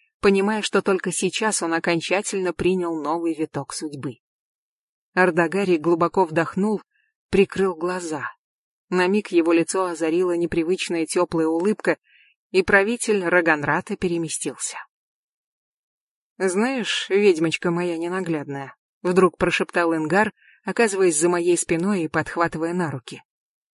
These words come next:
«Я тут подумал-подумал. Нам мало одной дочки. Давай еще одну заведем». «Драконище!» возмутилась я.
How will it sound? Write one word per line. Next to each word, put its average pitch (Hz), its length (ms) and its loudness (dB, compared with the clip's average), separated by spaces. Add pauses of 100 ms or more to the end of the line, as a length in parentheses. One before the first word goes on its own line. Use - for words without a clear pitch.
(140)
«Я 247 240 2
тут 202 300 0 (180)
подумал-подумал. 202 1080 0 (580)
Нам 247 240 -2
мало 240 360 2
одной 165 260 0
дочки. - 480 -4 (280)
Давай 170 340 2
еще 277 300 0
одну 156 180 -4
заведем». 151 480 -2 (540)
«Драконище!» 196 1200 2 (380)
возмутилась 170 680 0
я. 147 180 -4